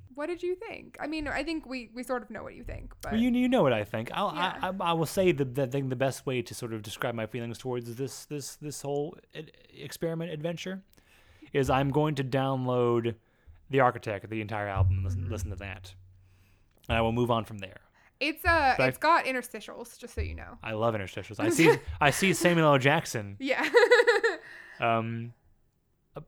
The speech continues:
Speaker 2: under, by the way, I just wanna get this on record. I don't know if we'll ever get to an episode about Samuel L. Jackson. Probably not.
Speaker 1: <laughs>
Speaker 2: Uh,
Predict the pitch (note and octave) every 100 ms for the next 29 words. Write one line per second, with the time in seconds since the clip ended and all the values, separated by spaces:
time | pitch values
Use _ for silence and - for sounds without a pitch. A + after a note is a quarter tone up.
0 | - E3 F3+ F3+ G#3+ A#3+ G#3+ F#3 A3+ -
1 | G#3 G3+ D#3 F3+ C3+ C#3 D#3+ C3+ C3 C3+
2 | A#2+ C3+ A#2+ A#2+ A2 A#2+ A2+ G#2+ - A2+
3 | A2+ A2+ - A#2 A#2 A2+ A#2 A#2 C3 -
4 | A#2 A2+ B2+ A2+ A2 A#2+ D#3 F#4 A#4 -
5 | A#4+ B4+ - C3+